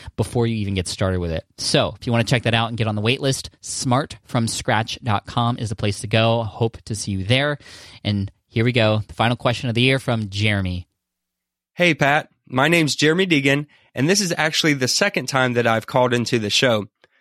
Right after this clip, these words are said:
Speaker 2: The first time I called in, I had a general question for you, and this time I want to know something a little more actionable.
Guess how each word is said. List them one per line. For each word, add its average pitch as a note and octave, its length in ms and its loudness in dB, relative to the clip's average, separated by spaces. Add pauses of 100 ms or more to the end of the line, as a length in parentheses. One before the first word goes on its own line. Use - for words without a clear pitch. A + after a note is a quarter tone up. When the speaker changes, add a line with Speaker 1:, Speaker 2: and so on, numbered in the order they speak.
(240)
Speaker 2:
The B2+ 100 2
first F#3+ 280 0
time D#3+ 200 4
I B2+ 80 4
called B2+ 300 2
in, B2+ 220 4
I A#2 200 0
had A#2+ 300 0
a G#2+ 160 -2
general C3+ 340 2
question C3+ 520 0
for A2+ 260 0
you, A2 220 0 (280)
and B2+ 160 2
this D#3+ 140 2
time C#3+ 260 4
I B2+ 80 4
want B2 240 0
to B2+ 80 -4
know B2 160 4
something B2 460 2
a A#2+ 80 0
little C3+ 240 2
more A#2+ 240 2
actionable. G#2 720 -2